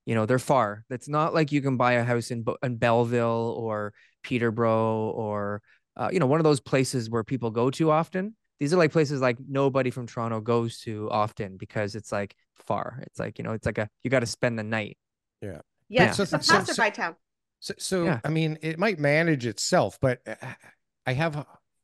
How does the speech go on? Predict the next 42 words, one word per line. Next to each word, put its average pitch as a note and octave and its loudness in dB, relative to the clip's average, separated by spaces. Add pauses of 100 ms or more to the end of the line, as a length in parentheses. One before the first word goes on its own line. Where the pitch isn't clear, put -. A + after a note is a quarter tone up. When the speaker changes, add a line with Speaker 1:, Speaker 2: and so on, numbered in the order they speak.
(360)
Speaker 2:
is, F#3+ -4 (640)
are C#3 0
there B2+ 0
partners G#3 0
involved? G3 2
Like, D#3 -2
who's A3 -4
splitting F3 -4
the C3+ 0
two, D#3 0
three D#3 -4
hundred C#3+ 0
bucks C#3+ 0
at C3 -6
the A#2+ -4
end A#2+ -2
of A#2 -2
the A2+ -2
month A2 -6
or A2 -2
whatever's C3 0
left C3+ 0
at C#3+ -6
the B2+ -4
end A#2+ -2
of A2+ -2
the G#2+ -4
month? A2 -4 (320)
And B2 -2
then, C#3+ -2 (320)
like, C#3 -4 (260)
just G#3+ -10
in A#3 -4
my C3 -2
head, D3+ 0
I G2 -2
wonder, F#2 -6
like, A2 -8
is C3+ -4
it C#3 -4
worth B2+ -2
it? E2+ -8